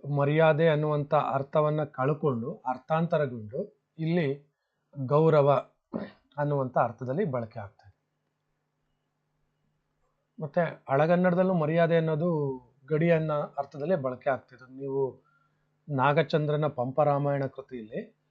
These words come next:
"ಅಬ್ಧಿ ಓರ್ಮೆಯಂ ಕಾಲವಶದಿಂ ಮರ್ಯಾದೆಯಂ ದಾಂಟದೆ" ಅಂತ ಬರುತ್ತೆ.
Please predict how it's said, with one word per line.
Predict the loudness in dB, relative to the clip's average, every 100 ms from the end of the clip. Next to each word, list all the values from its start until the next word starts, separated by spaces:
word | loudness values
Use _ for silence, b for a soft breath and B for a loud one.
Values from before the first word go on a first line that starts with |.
| _ _ -6
"ಅಬ್ಧಿ | -4 0 2
ಓರ್ಮೆಯಂ | 2 2 2 0 -2 -2 -4 -6 -14 _ _ _ _
ಕಾಲವಶದಿಂ | 0 4 4 4 2 -2 -4 -4
ಮರ್ಯಾದೆಯಂ | -4 -2 0 0 2 0 0 -2
ದಾಂಟದೆ" | -2 -4 -8 -8 -4
ಅಂತ | -4 -8
ಬರುತ್ತೆ. | -14 -18 -20 _